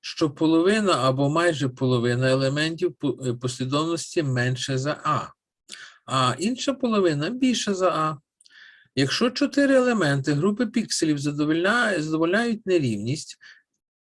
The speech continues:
А менше Б менше С менше Д, то медіаною буде число Б або С. Основна перевага вибору медіани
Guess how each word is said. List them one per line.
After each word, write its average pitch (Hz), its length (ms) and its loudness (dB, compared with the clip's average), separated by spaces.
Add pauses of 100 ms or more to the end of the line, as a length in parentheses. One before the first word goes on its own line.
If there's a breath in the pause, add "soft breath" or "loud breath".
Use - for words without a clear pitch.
А 160 260 2
менше 131 540 0
Б 123 360 2
менше 110 480 -4
С 120 260 -2
менше 107 460 -6
Д, 95 360 -8 (260 loud breath)
то 156 180 0
медіаною 254 640 2
буде 262 300 0
число 190 440 0
Б 131 340 2
або 165 260 -2
С. - 300 -6 (720 loud breath)
Основна 220 500 -2
перевага 131 880 2
вибору 175 720 4
медіани 127 800 0